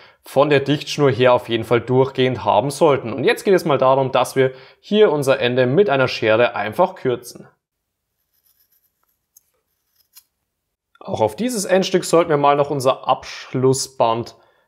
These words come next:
drauf geben und danach noch diese spezielle Verschlusshülse drüber ziehen, die jetzt einfach wie eine Art Verbindungsstück hier gilt.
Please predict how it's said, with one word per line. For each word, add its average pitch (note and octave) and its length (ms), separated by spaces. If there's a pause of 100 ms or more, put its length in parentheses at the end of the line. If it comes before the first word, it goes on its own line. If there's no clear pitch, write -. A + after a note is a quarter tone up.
(360)
drauf G2+ 880
geben D3+ 640 (440)
und A#3+ 200
danach D3 320
noch D3 160
diese D#3+ 240
spezielle B2+ 520
Verschlusshülse C3 1040
drüber C#3+ 520
ziehen, C#3+ 400
die G3+ 120
jetzt F3 200
einfach B2+ 420
wie C3 200
eine B2 180 (460)
Art A#2 340 (220)
Verbindungsstück C3+ 1300 (640)
hier B2+ 560
gilt. C3 520